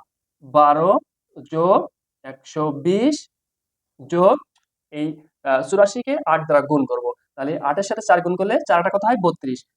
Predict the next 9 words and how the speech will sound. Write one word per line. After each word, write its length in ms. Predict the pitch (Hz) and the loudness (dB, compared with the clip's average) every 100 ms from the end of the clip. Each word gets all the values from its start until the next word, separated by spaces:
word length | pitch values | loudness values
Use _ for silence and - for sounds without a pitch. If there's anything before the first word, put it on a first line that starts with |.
| _ | _
বত্রিশের 540 | 151 151 190 196 240 - - | -10 -6 -6 2 2 0 -8
দুই। 320 | 131 147 135 123 _ _ | -2 0 0 -2 _ _
হাতে 200 | 139 196 | -6 0
কত? 180 | 202 214 311 415 _ _ | 0 2 2 0 _ _
তিন। 220 | - 143 127 - _ _ | -6 -6 -6 -10 _ _
আট 140 | 147 185 | -6 -6
আটা 220 | 185 233 294 - _ | 2 2 2 -6 _
চৌষট্টি, 640 | - 180 180 214 208 262 349 - _ | -2 -2 0 -4 -4 -6 -6 -10 _
আর 120 | 151 | -6